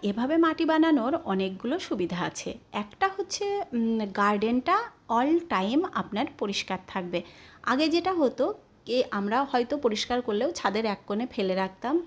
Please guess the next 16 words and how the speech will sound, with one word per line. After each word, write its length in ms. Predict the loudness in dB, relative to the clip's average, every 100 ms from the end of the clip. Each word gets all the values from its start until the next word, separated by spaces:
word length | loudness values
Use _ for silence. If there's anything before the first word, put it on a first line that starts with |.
| -4
কবে 340 | 0 2 2 2
আমার 280 | 2 2 0
বাগান, 440 | 0 0 -2 -2 -4
আহ, 160 | -4 -4
পরিষ্কার 400 | -6 -4 -4 -4
করতে 300 | -6 -6 -6 -2
আসবে 440 | -2 -2 -2 -2 -4 -16 -12
সেই 300 | -2 4 4
দিন 300 | 4 2 2
তারা 320 | 2 0 0 -4 -4
ফেলবে। 380 | -2 -2 -4 -8 -14 -20 -20 -8
আহ, 160 | -6 -4
কারণ, 400 | -4 0 4 6
আহ, 400 | 4 2 -2 -2 -4
এত, 200 | -4 -2 -2 -2
উম, 340 | 0 2 4